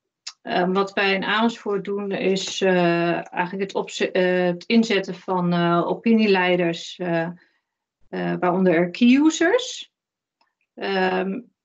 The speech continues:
ja, eigenlijk zijn alle gemeenten en andere organisaties op zoek naar manieren om medewerkers, eh, mee te nemen in digitale veranderingen. En, ehm, nou ja, die veranderingen kunnen bij medewerkers weerstand oproepen.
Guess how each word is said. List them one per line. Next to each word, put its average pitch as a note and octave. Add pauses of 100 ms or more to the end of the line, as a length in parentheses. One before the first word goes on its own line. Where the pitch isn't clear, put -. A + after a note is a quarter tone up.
(260)
ja, G3+
eigenlijk G#3
zijn G#3+
alle G#3+
gemeenten G3+
en F#3
andere F#3+
organisaties F#3
op F3+
zoek G#3
naar F#3+
manieren G3
om F#3
medewerkers, F3+
eh, F3
mee G3+
te A3+
nemen E3+
in F3
digitale F3
veranderingen. A#3+ (880)
En, F#3
ehm, F3 (140)
nou G3+
ja, D3
die F3+
veranderingen G3
kunnen G3
bij F3
medewerkers F3
weerstand G3+
oproepen. A3+